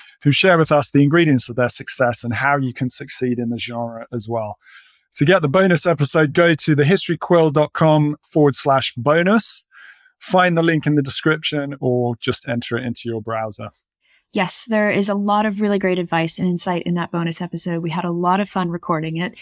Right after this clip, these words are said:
Speaker 2: So if you are a historical fiction writer, you won't want to miss it. Okay, back to this episode.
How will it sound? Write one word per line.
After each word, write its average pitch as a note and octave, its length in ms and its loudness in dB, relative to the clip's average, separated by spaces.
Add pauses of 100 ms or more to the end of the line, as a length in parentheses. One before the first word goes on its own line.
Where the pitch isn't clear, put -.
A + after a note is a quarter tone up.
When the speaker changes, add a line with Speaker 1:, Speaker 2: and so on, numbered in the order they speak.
(200)
Speaker 2:
So - 220 -2
if G3 240 0
you G#3 160 2
are G#3 100 4
a G3+ 80 2
historical G3 480 0
fiction F#3 400 -4
writer, F3+ 460 0
you F#3 100 -6
won't F3 220 -6
want E3+ 100 -4
to D#3+ 60 -4
miss D#3 200 -8
it. G3+ 220 -8 (880)
Okay, B3+ 380 2 (520)
back A#3+ 300 2
to B3 160 4
this C4 300 4
episode. G3+ 640 0